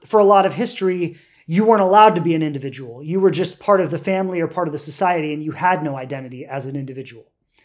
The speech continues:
So this individualist society that we live in was actually an important part of our collective healing. But,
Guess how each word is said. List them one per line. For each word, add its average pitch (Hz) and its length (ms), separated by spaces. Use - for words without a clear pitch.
So 196 340
this 196 280
individualist 202 640
society 196 440
that 185 140
we 175 100
live 226 220
in 185 180
was 175 120
actually 190 400
an 185 100
important 180 460
part 214 180
of 156 120
our 151 80
collective 151 420
healing. 208 360
But, 220 320